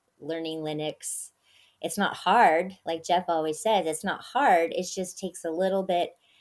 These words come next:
of extra time. But these big tech people, they're banking on the fact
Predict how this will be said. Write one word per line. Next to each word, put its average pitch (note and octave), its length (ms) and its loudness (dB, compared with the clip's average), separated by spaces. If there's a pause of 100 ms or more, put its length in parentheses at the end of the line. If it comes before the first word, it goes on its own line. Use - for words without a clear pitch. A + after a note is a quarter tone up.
(240)
of E3+ 120 0
extra E3 360 -2
time. - 600 -6 (260)
But E3+ 300 0
these F#3 280 -4
big F#3 300 -2
tech D4+ 340 -2
people, F3 440 -2
they're G#3 200 2
banking F#3+ 500 -2
on E3 160 -4
the D#3 80 -4
fact D#3 640 -2